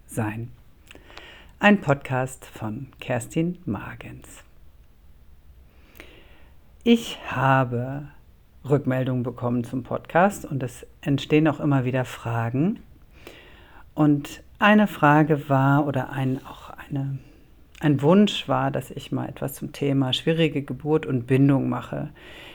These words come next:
Wie kann man diese traumatischen Erfahrungen heilen? Vor allen Dingen auch auf Kinder bezogen, auch wenn die schon älter sind.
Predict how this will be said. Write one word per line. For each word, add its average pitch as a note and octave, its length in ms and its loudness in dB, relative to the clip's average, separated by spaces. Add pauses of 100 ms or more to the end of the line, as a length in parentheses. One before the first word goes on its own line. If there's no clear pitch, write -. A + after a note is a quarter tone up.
(120)
Wie D#3+ 120 -2
kann D#3 180 0
man D#3 180 6
diese C#3+ 240 -4
traumatischen C3+ 720 -2
Erfahrungen C3 680 -2
heilen? C3 560 -4 (960)
Vor - 160 -6
allen C#3+ 180 0
Dingen C#3 220 4
auch - 280 -8
auf - 280 -14
Kinder D#3+ 280 0
bezogen, - 540 -10 (760)
auch C3+ 180 -4
wenn C3+ 140 0
die C#3 80 -2
schon - 260 -8
älter B2 280 -6
sind. B2 360 -14